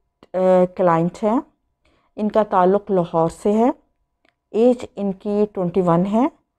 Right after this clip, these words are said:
हाइट इनकी फ़ाइव पॉइंट टू है, कास्ट इनकी आरई है। इनकी एजुकेशन जो है, इन्होंने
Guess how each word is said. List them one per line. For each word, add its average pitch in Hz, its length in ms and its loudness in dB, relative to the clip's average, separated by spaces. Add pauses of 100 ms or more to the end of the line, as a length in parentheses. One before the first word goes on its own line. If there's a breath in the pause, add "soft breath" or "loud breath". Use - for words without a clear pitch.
(240)
हाइट 202 400 0
इनकी 208 400 -4
फ़ाइव 220 440 -4 (220)
पॉइंट 185 360 -4 (260)
टू 196 180 -2
है, 208 340 0 (880)
कास्ट 226 380 0
इनकी 196 560 -6
आरई 170 400 0
है। 214 280 -2 (1800)
इनकी 277 580 0
एजुकेशन 233 680 2
जो 247 120 0
है, 214 220 6
इन्होंने 208 640 0